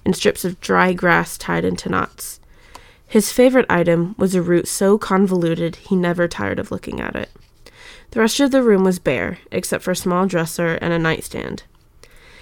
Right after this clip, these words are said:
He pulled on his boots and stared at the floor, thinking. This was a special day. It was near this very hour, sixteen years ago, that his mother, Selena,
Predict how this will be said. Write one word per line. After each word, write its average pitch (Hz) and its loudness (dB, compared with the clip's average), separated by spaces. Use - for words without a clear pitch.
He 214 2
pulled 214 4
on 240 6
his 262 0
boots 175 0
and 180 -4
stared 180 2
at 180 -4
the 190 -2
floor, 170 -2
thinking. 165 -6
This 190 0
was 220 2
a 180 2
special 196 -2
day. - -8
It 190 2
was 190 2
near 185 4
this 175 -2
very 185 2
hour, 175 0
sixteen - 0
years 180 2
ago, 165 -2
that 185 -4
his 185 -2
mother, 185 4
Selena, 190 0